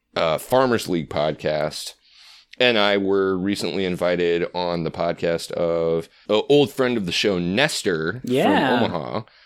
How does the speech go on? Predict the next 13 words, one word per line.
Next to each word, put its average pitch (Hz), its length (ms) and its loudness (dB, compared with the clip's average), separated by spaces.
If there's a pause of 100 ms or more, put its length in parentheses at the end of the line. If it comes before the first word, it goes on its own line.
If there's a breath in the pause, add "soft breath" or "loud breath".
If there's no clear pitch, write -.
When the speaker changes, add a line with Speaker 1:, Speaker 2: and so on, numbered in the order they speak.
(200 soft breath)
Speaker 1:
doing 92 560 0
the, 95 240 0
uh, 82 300 2
the 92 80 -2
Black 104 380 0
Banner 95 320 0
Magic 95 480 -2 (320 soft breath)
podcast, 85 600 -2 (480 loud breath)
uh, 101 200 4
to 113 160 -4
talk 120 240 0
about 110 440 2
the 95 440 0